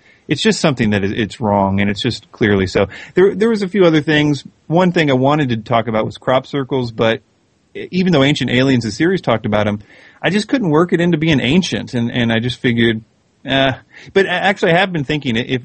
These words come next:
if in a perfect world, I'd like to do a documentary about crop circles, uh, and what I think they are, my theory, to just try to determine if my theory is correct about that. Uh, it would require some pretty on this, uh, some investigation into some stuff, but anyway, so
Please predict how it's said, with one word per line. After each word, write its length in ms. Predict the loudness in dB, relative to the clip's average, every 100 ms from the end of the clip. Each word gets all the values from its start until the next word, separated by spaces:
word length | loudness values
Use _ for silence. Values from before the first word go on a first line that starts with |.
| -4
if 420 | -6 -4 -8 -6
in 160 | -4
a 60 | -2
perfect 360 | 0 0 0 2
world, 280 | 4 4
I'd 80 | 4
like 200 | 2 0
to 80 | -2
do 140 | -2
a 60 | 0
documentary 600 | 0 -2 0 0 0 0
about 300 | 2 0 -2
crop 260 | -4 -4 -4
circles, 540 | -8 -4 -2 -2 -6 -20 -20 -20 _
uh, 400 | -2 0 2 2 0
and 160 | -2
what 120 | 0
I 140 | 0 -2
think 260 | -4 -6
they 120 | -4 -4
are, 160 | -2
my 160 | -2 -4
theory, 340 | -2 0 0
to 120 | -2 -6
just 120 | -10 _
try 180 | -2 0
to 80 | 0
determine 460 | -4 -6 -2 -2
if 80 | -2
my 120 | -4
theory 300 | -4 -4 -2
is 100 | -4
correct 360 | -2 0 0 0
about 280 | 0 0 0
that. 280 | 0 -2 -6 -20 _
Uh, 260 | -4 0 0
it 40 | 0
would 180 | 0 -2
require 380 | -2 0 0
some 200 | 0 -4
pretty 220 | -4 -2 0
on 180 | 0
this, 200 | -2 -6 -14
uh, 240 | -14 -12 -8
some 200 | -2 0
investigation 680 | 2 0 0 0 0 0 -4
into 240 | -4 -6
some 380 | -4 -4 -4 -8 _ _ _ _
stuff, 380 | -4 -2 -2 -4
but 180 | -6 -6 _ -20 _ _
anyway, 320 | 0 2 0 -2
so 300 | 2 2 2